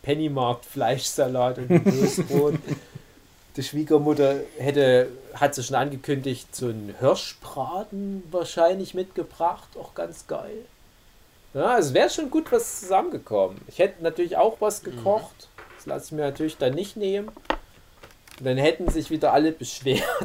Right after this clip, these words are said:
Speaker 1: <laughs> dass es kalt ist. Nein, es wäre schon, irgendwie hätten wir das schon hinbekommen.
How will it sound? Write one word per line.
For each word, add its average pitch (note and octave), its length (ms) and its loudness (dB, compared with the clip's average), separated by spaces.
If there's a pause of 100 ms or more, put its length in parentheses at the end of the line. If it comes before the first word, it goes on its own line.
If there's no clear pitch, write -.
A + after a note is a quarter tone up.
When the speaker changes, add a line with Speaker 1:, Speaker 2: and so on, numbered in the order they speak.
(460)
Speaker 1:
<laughs> D#4+ 100 2 (640)
dass D3 140 2
es - 340 -6
kalt C#3+ 340 4
ist. C3+ 400 -6 (480)
Nein, A2+ 220 -4
es G#2 100 -12
wäre G#3 180 10
schon, D3+ 120 -2
irgendwie D#3 400 4
hätten C#3+ 160 0
wir C3+ 40 0
das B2 220 -4
schon A#2+ 140 -4
hinbekommen. A2+ 640 -4